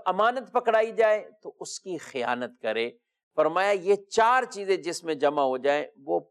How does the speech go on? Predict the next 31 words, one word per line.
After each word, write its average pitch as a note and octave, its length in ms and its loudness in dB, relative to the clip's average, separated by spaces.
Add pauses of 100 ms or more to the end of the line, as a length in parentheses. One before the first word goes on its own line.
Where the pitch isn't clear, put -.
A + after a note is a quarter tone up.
(120)
پکا A3+ 440 0 (360)
خالص F#3 440 0
یعنی C3+ 340 -6 (440)
منافق D3 880 0 (120)
ہے۔ B2+ 280 0
یہ F#3+ 160 2
منافق D3+ 640 -2 (200)
عملی A3 340 -4
کہلاتا B2+ 600 0
ہے، B2 160 0 (380)
اپنے D#3+ 340 -4 (100)
عمل G#3+ 300 2
اور F#3 100 6 (160)
کردار F#3+ 440 2
کے G#3 160 -4
اعتبار C#3+ 360 0
سے C#3 140 -10
اس C3+ 120 -16
کے C#3 100 -6
اندر B2+ 200 -2 (460)
نفاق C#3 760 -2 (480)
داخل D#3+ 380 0
ہے، B2+ 200 0 (300)
اور F#3+ 140 2 (120)
جس B3 280 2
میں B3+ 220 0
ایک A#3+ 560 4
کوئی A#3+ 160 2
خصلت F3 560 -2
پائی C#3 220 0
جائے A#2 260 2